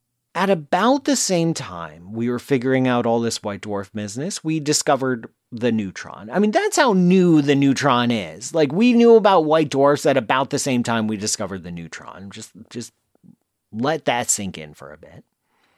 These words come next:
The neutron is a neutral particle, you know, whatevs.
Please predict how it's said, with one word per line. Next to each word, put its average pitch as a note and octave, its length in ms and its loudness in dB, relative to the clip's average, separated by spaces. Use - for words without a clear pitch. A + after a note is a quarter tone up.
The F#3+ 80 8
neutron E3 440 2
is D#3 180 2
a D#3+ 240 2
neutral D3 360 2
particle, F#2+ 560 -8
you G2+ 120 -12
know, F2+ 100 -12
whatevs. F2 520 -8